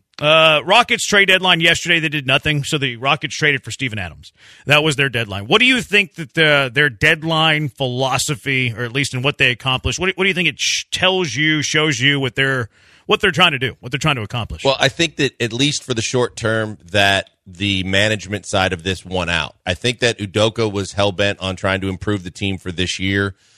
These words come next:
Speaker 2: and whether they kinda met in the middle and said, "Look, I got you your backup big for next season and going forward with a guy like Adams." But other than that, we weren't looking to add. We were only considering, uh, looking to subtract older guys that didn't fit the, the long-term plan,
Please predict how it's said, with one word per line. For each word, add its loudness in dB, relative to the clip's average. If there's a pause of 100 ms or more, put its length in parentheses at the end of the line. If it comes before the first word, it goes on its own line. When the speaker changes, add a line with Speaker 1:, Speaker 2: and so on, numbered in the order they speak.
(180)
Speaker 2:
and 2
whether 2
they 2
kinda -2
met 2
in -4
the -2
middle 0
and -4
said, 0
"Look, 0
I 2
got 0
you -6
your -2
backup 0
big -2
for -8
next -2
season -4
and -6
going 0
forward -2
with -4
a -2
guy 2
like -2
Adams." 0 (360)
But 2
other 2
than -2
that, 2
we -6
weren't -4
looking -2
to -4
add. 2
We -2
were -4
only 0
considering, -2
uh, -4 (280)
looking -2
to -4
subtract 0
older -2
guys 2
that -6
didn't -6
fit -4
the, -4
the -6
long-term -2
plan, 0